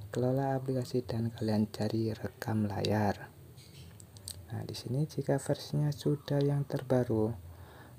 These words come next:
maka kalian a-, coba untuk buka aplikasinya. Nah, di sini kalian lihat di laju bingkai, ketika dipilih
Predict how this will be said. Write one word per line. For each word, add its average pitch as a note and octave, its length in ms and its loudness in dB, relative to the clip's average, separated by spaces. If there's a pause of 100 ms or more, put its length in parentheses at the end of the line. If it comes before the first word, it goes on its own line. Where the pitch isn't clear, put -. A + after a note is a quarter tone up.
(200)
maka A#2+ 400 -2
kalian C3 480 0
a-, C3 240 -6
coba C3 480 2
untuk A#2 480 0
buka G#2 240 -2
aplikasinya. G#2 880 0 (400)
Nah, - 240 -4
di - 80 -4
sini D3+ 480 2
kalian C#3+ 560 2
lihat C#3+ 400 0
di C3+ 160 6
laju C3 400 2
bingkai, C#3+ 480 2 (1040)
ketika C#3 560 2
dipilih C#3 720 4